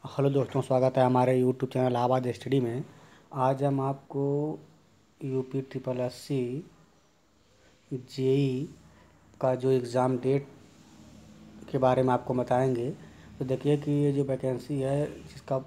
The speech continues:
विज्ञापन संख्या अट्ठाईस, परीक्षा दो हज़ार सोलह है, सम्मिलित अवर अभियंता एवं उप वास्तुविद प्रतियोगात्मक परीक्षा दो हज़ार सोलह second।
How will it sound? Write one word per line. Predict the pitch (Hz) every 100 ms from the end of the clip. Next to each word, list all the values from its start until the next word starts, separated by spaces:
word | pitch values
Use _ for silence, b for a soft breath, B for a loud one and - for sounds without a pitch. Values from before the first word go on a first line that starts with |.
| - - - _ - 127
विज्ञापन | 127 131 127 143
संख्या | 143 131 127
अट्ठाईस, | 131 - - 127 143
परीक्षा | 127 123 - 135
दो | 127
हज़ार | 131 127
सोलह | 123 123 139
है, | 131 143 190 - B B B -
सम्मिलित | 127 127 135 156 - 143
अवर | 139 147 - - - - _ -
अभियंता | 131 127 123 120 - 147 123 139 -
एवं | 135 139 139 156
उप | 151
वास्तुविद | 135 127 - 135 139 - - B B B B _ -
प्रतियोगात्मक | 127 - 135 127 123 123 147
परीक्षा | 147 127 - - 139
दो | 131 127
हज़ार | 131 127
सोलह | - 127 131 147
second। | - 120 113 101